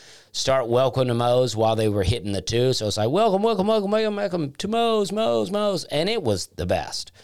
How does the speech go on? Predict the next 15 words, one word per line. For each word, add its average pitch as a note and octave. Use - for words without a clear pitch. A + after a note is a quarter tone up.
And D3
the C3+
food G3+
was B2
so G2+
good. E2+
And F#2
I A#2
remember D3+
somebody D3+
I C#3
knew D3+
worked D#3+
there, F2
said, A#2